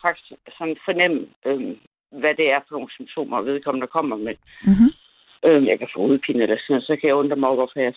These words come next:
Speaker 1: fået det, og så kommer vedkommende og siger, hun har haft hovedpine. <laughs>
Speaker 2: Ja.
Speaker 1: Øh, men, øhm,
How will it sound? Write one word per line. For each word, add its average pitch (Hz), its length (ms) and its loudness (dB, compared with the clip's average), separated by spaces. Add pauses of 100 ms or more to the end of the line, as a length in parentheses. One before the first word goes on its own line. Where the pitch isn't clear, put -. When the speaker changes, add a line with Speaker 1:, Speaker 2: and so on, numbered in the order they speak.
Speaker 1:
fået 135 120 0
det, 143 260 0
og 127 60 -12
så - 240 -6
kommer 131 300 -2
vedkommende 156 580 0
og 143 60 -4
siger, 170 200 0
hun 160 160 -2
har 151 140 2
haft 160 160 -4
hovedpine. 170 440 0 (100)
<laughs> 226 320 0
Speaker 2:
Ja. 262 120 2 (800)
Speaker 1:
Øh, 180 320 0
men, 180 280 0
øhm, 175 380 0